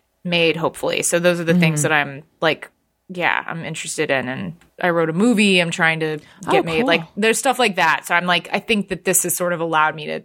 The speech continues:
Speaker 1: think about some of that stuff in a real way 'cause
Speaker 2: Right.
Speaker 1: there was no alternative. It was like, that was all you could really think about.
Speaker 2: Are you, um,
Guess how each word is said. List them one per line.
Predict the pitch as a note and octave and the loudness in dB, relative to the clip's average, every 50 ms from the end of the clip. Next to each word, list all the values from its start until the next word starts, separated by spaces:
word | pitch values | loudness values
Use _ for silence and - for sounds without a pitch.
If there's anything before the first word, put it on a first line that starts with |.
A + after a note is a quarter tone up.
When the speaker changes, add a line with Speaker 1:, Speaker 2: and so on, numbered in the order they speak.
| _ - | _ -8
Speaker 1:
think | F#3 D#3+ D#3+ F3 | -8 -6 -6 -2
about | - C#3 B2+ - | -2 -2 -2 -2
some | - - - | -6 -10 -8
of | A#2 | -6
that | C3+ - - - | -6 -6 -6 -4
stuff | - - C#3+ - - - E3+ | -4 -2 -2 -2 -2 -4 -8
in | D#3 | -8
a | C#3+ | -8
real | C3+ A#2+ - - - | -8 -6 -8 -6 -4
way | G#2 G#2 G2+ - F3 F3 | -2 -2 -2 -2 -4 -6
'cause | - F#3 E3 D#3+ | -8 -8 -4 -2
Speaker 2:
Right. | F3 F3+ E3+ E3 E3 | 0 2 2 2 0
Speaker 1:
there | E3 E3 D3+ | 0 -2 -4
was | - - - - _ - - | -6 -8 -12 -16 _ -8 -2
no | E3+ E3+ E3 D#3 | 0 2 2 4
alternative. | D#3 D#3+ D#3+ E3 D#3 D#3 - - - - - - | 2 2 0 -2 -6 -6 -4 -6 -6 -8 -8 -10
It | E3 D#3 | -12 -12
was | D#3 D#3 E3 | -10 -8 -6
like, | D#3+ D3+ D#3 _ _ - | -6 -6 -8 _ _ 0
that | E3 D3+ | 0 0
was | C#3+ D#3 D#3+ | 0 0 -4
all | D3+ C#3+ | -4 -4
you | D3+ - D3+ | -4 -6 -8
could | - D#3+ - | -10 -8 -8
really | - E3+ E3+ | -6 -6 -6
think | D3+ - E3 E3 D#3 | -6 -6 -8 -6 -6
about. | - - - - - - _ _ _ - - - - - - | -6 -4 -4 -4 -4 -6 _ _ _ -20 -20 -20 -10 -2 0
Speaker 2:
Are | A3+ B3 | 2 2
you, | C4 B3 C4 D4+ E4+ F#4+ F4+ - | 2 2 4 4 4 4 4 4
um, | - C#4 C#4+ B3+ G#3+ F#3+ F#3 - | 4 4 4 4 4 2 0 -2